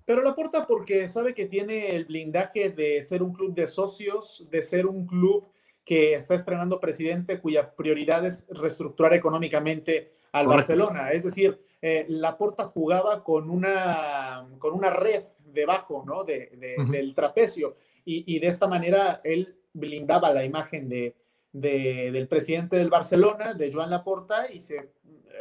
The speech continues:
Speaker 1: paraba el cuello como una persona inclusiva y que apoyaba el proyecto económico de la Superliga, que no las formas de la Superliga.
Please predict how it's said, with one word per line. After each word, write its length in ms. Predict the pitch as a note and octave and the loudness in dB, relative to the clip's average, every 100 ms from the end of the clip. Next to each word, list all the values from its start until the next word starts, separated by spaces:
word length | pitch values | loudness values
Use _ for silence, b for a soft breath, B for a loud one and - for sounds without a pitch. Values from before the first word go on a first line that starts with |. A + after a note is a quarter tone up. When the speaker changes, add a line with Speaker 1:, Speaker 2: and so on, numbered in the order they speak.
| - B B B _ | -18 B B B _
Speaker 1:
paraba 280 | E3 D#3+ F3+ | -2 0 2
el 120 | F#3 | 0
cuello 300 | F3+ F#3 G3 | 0 0 0
como 180 | F#3 D#3 | -4 -6
una 140 | F3 | -6
persona 460 | F3 C#3 E3+ E3+ E3 | -4 -4 -4 -4 -4
inclusiva 560 | D3+ C#3 D3+ C3+ E3 F#3 | -6 -10 -8 0 4 4
y 60 | |
que 60 | F3+ | 2
apoyaba 440 | - D#3 E3+ G3+ | -2 0 2 0
el 160 | G3+ F3+ | -2 -6
proyecto 640 | F#3 F3 G3 G3 A#3 A#3 b b | -4 0 0 0 0 -2 b b
económico 640 | - F3+ F#3 A#3+ D4+ F#3 D3+ | -4 2 2 2 -2 -2 0
de 80 | C#3+ | 0
la 60 | |
Superliga, 480 | C#3 C3+ C#3+ D3 D#3 | -2 -4 -4 -2 -4
que 80 | D#3+ | -4
no 80 | F3+ | -4
las 180 | A#3+ - | -4 -4
formas 360 | A3+ G#3+ D3 | -4 -4 -6
de 60 | B2+ | -6
la 100 | C3+ | -6
Superliga. 560 | C3 C3 C3+ C#3 C3+ | -4 -4 -2 0 -2